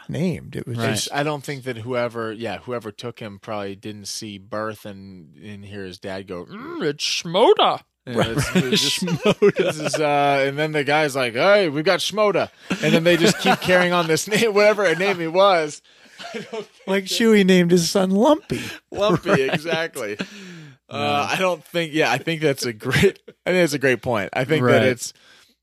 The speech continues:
Speaker 3: I think it could be, it could be, uh, maybe we're onto something here. Maybe it's more likely that eventually the Mandalorian gives him a name.
Speaker 2: That's what, that's
Speaker 3: As his,
Speaker 2: yeah.
Speaker 3: as his, uh,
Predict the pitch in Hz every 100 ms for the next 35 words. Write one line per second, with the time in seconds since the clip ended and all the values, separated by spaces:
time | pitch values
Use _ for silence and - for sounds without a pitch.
0 | _ - 156 202 175 127 127 170 233 196
1 | 135 120 - _ _ _ - - 127 -
2 | 190 196 160 156 139 131 127 90 113 110
3 | 104 95 90 - 104 117 165 120 113 160
4 | 127 110 98 95 98 90 107 156 131 -
5 | 120 165 117 104 104 101 95 95 113 -
6 | 95 95 104 92 113 156 92 90 92 92
7 | 82 78 65 - 135 - 131 120 113 120
8 | 127 - 110 117 110 127 85 107 107 101
9 | 95 90